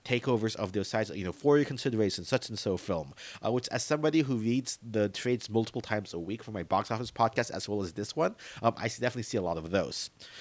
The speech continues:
Um, you know, if there was an end to the effective way to get a campaign being not through these expensive for your consideration campaigns, but through, you know, these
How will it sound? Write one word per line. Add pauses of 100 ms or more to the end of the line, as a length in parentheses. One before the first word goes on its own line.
(180)
Um,
you
know,
if
there
was
an
end
to (140)
the
effective
way
to
get
a
campaign
being (100)
not
through
these
expensive
for
your
consideration
campaigns, (260)
but
through,
you
know,
these